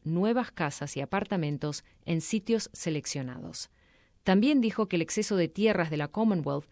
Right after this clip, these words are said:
se pondrá a disposición de la industria de la construcción para incrementar la oferta de viviendas. Pero la doctora Louise Crabtree, de Western Sydney University, no está segura de que un aumento en la oferta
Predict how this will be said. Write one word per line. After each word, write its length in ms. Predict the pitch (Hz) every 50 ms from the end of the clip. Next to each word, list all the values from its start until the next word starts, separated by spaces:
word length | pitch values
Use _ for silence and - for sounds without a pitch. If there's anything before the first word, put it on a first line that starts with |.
| - - _ _ _ -
se 240 | - - - 160
pondrá 460 | 160 - 156 156 156 175 190 190 180 170
a 60 | 156
disposición 680 | 143 151 - - - 160 - - 156 - 202 208 208
de 80 | 202 190
la 80 | 170
industria 580 | 156 156 147 170 165 - - 185 175 165 151 143
de 100 | 143 147
la 120 | 147 143
construcción 720 | - 160 151 156 - - 185 180 - - 190 160 160 165 - _ _ _ _ _
para 160 | - 220 233
incrementar 800 | 240 233 214 226 208 190 185 180 185 - - 254 233 165 - -
la 220 | - 143 143 143 139
oferta 580 | - - - 170 151 147 139 - 143 143 - - -
de 120 | 143 147
viviendas. 640 | 131 131 123 127 127 123 120 113 - 120 - - - - - - - - _ _ _
Pero 280 | - 160 156 151 147
la 120 | 147 147 143
doctora 380 | 143 147 - - 185 175 165
Louise 340 | 160 156 165 190 226 214 -
Crabtree, 600 | - - - 180 175 175 - - 156 147 156 160 - _ _ _ _ _ -
de 80 | 139
Western 520 | 131 147 160 156 - - 160 147 143 135 -
Sydney 520 | - - 180 180 151 147 139 135 131 143
University, 580 | 156 170 170 185 180 170 - 175 160 156 151 - _ _ _ _
no 120 | - 185
está 180 | 196 190 - 226
segura 420 | - - 185 185 208 196 165 147
de 120 | 143 147 147
que 100 | - 160
un 80 | 160
aumento 500 | 151 147 147 156 180 202 208 208 196 214
en 80 | 196 175
la 120 | 165 160
oferta 520 | 147 - - 156 143 135 - 151 147 143